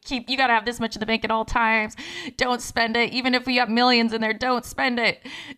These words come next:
So that's, so that's what I was thinking. I honestly thought that. So that's really good to know that I could be a spender and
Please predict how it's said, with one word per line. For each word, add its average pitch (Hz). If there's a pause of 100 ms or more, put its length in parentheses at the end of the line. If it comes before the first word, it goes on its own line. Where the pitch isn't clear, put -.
(120)
So -
that's, 208
so 214
that's 202
what 214
I 202
was 202
thinking. 170
I 196
honestly 262
thought 214
that. - (360)
So 190 (280)
that's 226
really 220
good 226
to 226
know 190
that 180
I 180
could -
be 190
a 185
spender 190
and 165